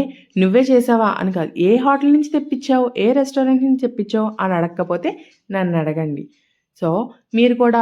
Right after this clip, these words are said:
గబగబా వెళ్ళి చికెన్ తెచ్చేసుకొని ఇలా బిర్యానీ చేసుకొని తినేసేయండి.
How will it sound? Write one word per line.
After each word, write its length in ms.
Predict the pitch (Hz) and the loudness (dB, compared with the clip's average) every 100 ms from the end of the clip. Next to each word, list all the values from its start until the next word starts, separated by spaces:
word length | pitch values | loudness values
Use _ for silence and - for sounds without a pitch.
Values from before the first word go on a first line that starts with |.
| 220 | 0
గబగబా 460 | 202 180 180 202 254 | 0 0 0 2 2
వెళ్ళి 380 | 254 208 185 185 185 185 - | 4 4 4 2 0 -6 -16
చికెన్ 320 | - 214 240 277 | -6 0 2 2
తెచ్చేసుకొని 640 | 247 220 214 - 185 185 185 | 2 0 -2 0 0 0 -2
ఇలా 160 | - 220 | 0 0
బిర్యానీ 400 | 208 220 233 262 | 2 4 4 4
చేసుకొని 520 | 262 220 220 196 185 190 196 | 2 0 0 0 0 -4 -4
తినేసేయండి. 680 | 285 294 302 302 277 269 | 2 2 4 2 4 2